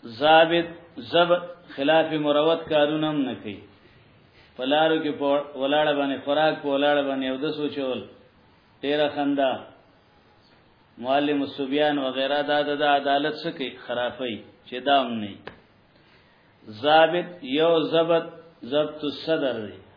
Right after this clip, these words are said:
او بل څه دی؟ ضبط الکتابت دی. ذهن هم ټکي،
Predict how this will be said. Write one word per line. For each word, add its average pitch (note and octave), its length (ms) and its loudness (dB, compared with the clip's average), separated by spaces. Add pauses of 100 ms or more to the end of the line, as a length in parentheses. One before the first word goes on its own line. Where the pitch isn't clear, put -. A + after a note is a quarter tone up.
(220)
او A#2 80 -4 (180)
بل D#3+ 140 0 (100)
څه F3 120 -4
دی؟ A#2 120 -6 (340)
ضبط D#3 420 -4
الکتابت C#3 840 -4
دی. G2 120 -12 (800)
ذهن D#3 440 0
هم E3 220 0
ټکي، E3+ 400 -2